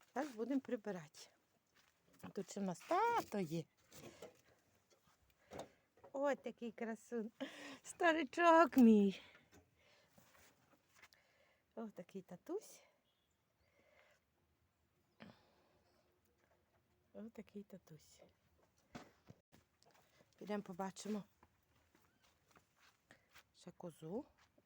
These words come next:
Подивіться, як сплять. Цей малий кіт, з ним спить у буді, да? Великий ні, а маленький спить. Така віх. Так,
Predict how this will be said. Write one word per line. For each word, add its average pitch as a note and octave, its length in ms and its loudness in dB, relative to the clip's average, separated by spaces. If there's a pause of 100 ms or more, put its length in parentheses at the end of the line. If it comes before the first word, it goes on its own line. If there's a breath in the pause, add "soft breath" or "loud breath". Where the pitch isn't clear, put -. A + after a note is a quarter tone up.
(120)
Подивіться, E3 520 -16
як D#3 180 -20
сплять. - 500 -20 (2750 soft breath)
Цей - 160 -8
малий A3 260 -4
кіт, - 420 -6 (600 soft breath)
з - 20 -20
ним B3 160 -2
спить A#3 320 -6
у G#3+ 40 -8
буді, F3 360 -10
да? A3 240 0 (1400 soft breath)
Великий A3+ 320 -4
ні, C4 120 0
а B3 80 -2
маленький F#3+ 420 -6
спить. - 460 -12 (3000 soft breath)
Така - 220 -8
віх. E3+ 300 -10 (1300 soft breath)
Так, D#3+ 140 -18